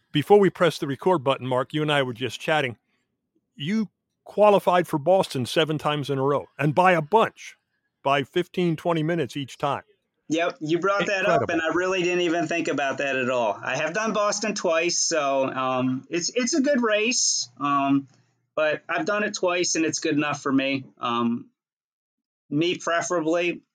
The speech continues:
Speaker 2: I like Disney. I like Run Disney races. That's what, that's what I enjoy to run.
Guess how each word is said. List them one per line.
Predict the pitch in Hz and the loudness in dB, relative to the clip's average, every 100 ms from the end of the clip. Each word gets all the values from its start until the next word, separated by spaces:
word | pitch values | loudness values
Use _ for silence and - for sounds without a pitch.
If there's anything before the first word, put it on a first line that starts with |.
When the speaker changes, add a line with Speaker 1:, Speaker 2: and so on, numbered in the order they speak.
| - | -8
Speaker 2:
I | 165 | -4
like | 185 151 | -2 -2
Disney. | 151 131 104 98 | -2 -2 -4 -6
I | 139 156 | -6 -2
like | 165 151 | -2 -2
Run | 143 | 0
Disney | 143 123 135 | 0 0 -2
races. | 123 127 123 120 113 | 0 0 -2 -2 -2
That's | 120 113 | -2 -2
what, | 135 123 - _ _ _ - | -2 -2 -4 _ _ _ -8
that's | 151 156 | -6 -4
what | 147 | -2
I | 139 | -2
enjoy | 143 143 139 135 | 0 0 0 0
to | 127 | 0
run. | 117 110 104 | 0 -2 -4